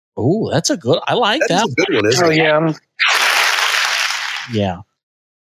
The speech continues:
Speaker 1: Well, I don't know. I mean, what are they, what are people gonna, in Buffalo gonna do if there's no, are they gonna all become New York Giant fans?
Speaker 2: I guess.
Speaker 1: I mean, they have a, a team in
Speaker 2: Better
Speaker 1: New York.
Speaker 2: team. <laughs>
Speaker 1: Yeah, it is a better team. But, uh, I don't know. I,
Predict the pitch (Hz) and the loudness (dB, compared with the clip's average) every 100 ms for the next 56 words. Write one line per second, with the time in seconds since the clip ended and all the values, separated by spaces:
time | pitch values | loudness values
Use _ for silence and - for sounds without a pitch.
0 | - 208 233 269 262 277 139 113 160 185 | -2 0 2 2 2 2 0 0 0 0
1 | 170 175 202 220 190 170 180 202 220 202 | 0 0 0 -2 -2 0 0 2 2 2
2 | 180 185 180 175 175 - 185 160 156 143 | 2 0 0 0 0 2 2 2 2 2
3 | 202 247 131 123 139 123 135 127 143 151 | 0 0 0 0 0 -2 0 0 2 2
4 | 151 143 127 135 156 127 120 151 147 120 | 2 0 -2 0 0 0 0 2 2 2
5 | - 131 147 165 170 175 208 - - _ | 0 0 -2 -2 -2 -2 -2 -6 -10 _
6 | _ _ _ _ _ 95 95 104 175 131 | _ _ _ _ _ -4 0 2 2 0
7 | - - _ - 233 240 240 349 240 143 | -4 -8 _ -2 0 2 2 2 2 4
8 | 139 - 175 185 151 117 147 202 175 165 | 2 2 2 2 2 2 2 2 0 -4
9 | - 269 143 - 175 175 160 285 254 127 | -4 -4 -6 -4 0 4 4 2 2 -2
10 | 110 95 - 147 85 _ _ _ _ _ | -4 -4 -2 -2 -4 _ _ _ _ _
11 | _ _ _ _ _ _ - 117 113 - | _ _ _ _ _ _ -6 -4 -2 -2
12 | 113 113 120 - 156 156 104 107 147 | -2 -2 -6 -4 -2 0 0 2 2